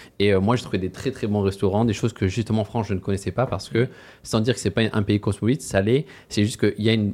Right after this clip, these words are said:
une prédominance d'une culture, euh, gastronomique française, et peut-être parce que j'avais la mauvaise habitude d'aller dans mon cer-, cercle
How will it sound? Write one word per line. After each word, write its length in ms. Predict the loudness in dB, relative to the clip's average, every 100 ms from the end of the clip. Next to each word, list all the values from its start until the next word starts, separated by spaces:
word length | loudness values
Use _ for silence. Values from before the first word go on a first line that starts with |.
| -2
une 100 | -4
prédominance 580 | -2 0 2 2 2 2
d'une 200 | 0 -2
culture, 420 | -2 -2 0 2 2
euh, 40 |
gastronomique 440 | 2 0 0 0 -2
française, 640 | -2 -2 2 0 0 -4
et 80 | -2
peut-être 200 | 0 -2
parce 100 | -4
que 100 | -4
j'avais 100 | -2
la 80 | 0
mauvaise 200 | 0 0
habitude 300 | -2 -2 -2
d'aller 300 | 0 0 0
dans 100 | 0
mon 200 | -2 -6
cer-, 340 | -6 -4 -4 -4
cercle 460 | -4 -4 -2 -2